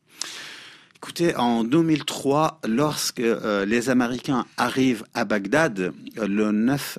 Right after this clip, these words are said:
avril deux mille trois, euh, euh, ils mettent en place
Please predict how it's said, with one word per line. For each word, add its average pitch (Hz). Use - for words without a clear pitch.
avril 117
deux 95
mille 95
trois, 143
euh, 95
euh, -
ils 120
mettent 160
en 123
place -